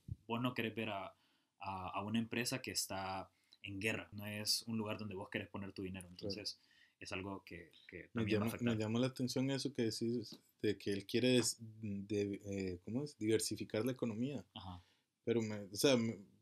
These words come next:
Speaker 2: ¿él tendrá alguna idea de cómo o
Speaker 1: Sí,
Speaker 2: en qué
Speaker 1: hay,
Speaker 2: tipo
Speaker 1: hay,
Speaker 2: de productos
Speaker 1: hay
Speaker 2: o
Speaker 1: una,
Speaker 2: qué tipo? ¿Qué sería
Speaker 1: hay una
Speaker 2: como?
Speaker 1: proyección dos mil treinta donde tratan de,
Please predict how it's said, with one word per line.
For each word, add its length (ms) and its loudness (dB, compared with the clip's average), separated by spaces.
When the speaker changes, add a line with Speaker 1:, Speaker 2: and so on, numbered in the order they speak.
Speaker 2:
¿él 200 -8
tendrá 300 6
alguna 260 2
idea 220 6
de 140 6
cómo 460 2
o 100 4
Speaker 1:
Sí, 140 8
Speaker 2:
en 60 10
qué 60 8
Speaker 1:
hay, 40 0
Speaker 2:
tipo 240 6
Speaker 1:
hay, 80 12
Speaker 2:
de 60 -2
productos 600 4
Speaker 1:
hay 140 6
Speaker 2:
o 60 4
Speaker 1:
una, 100 6
Speaker 2:
qué 120 6
tipo? 360 2
¿Qué 140 0
sería 240 4
Speaker 1:
hay 60 8
una 80 4
Speaker 2:
como? 100 -2
Speaker 1:
proyección 520 2
dos 160 -2
mil 280 -2
treinta 640 0
donde 340 -6
tratan 340 -8
de, 240 -6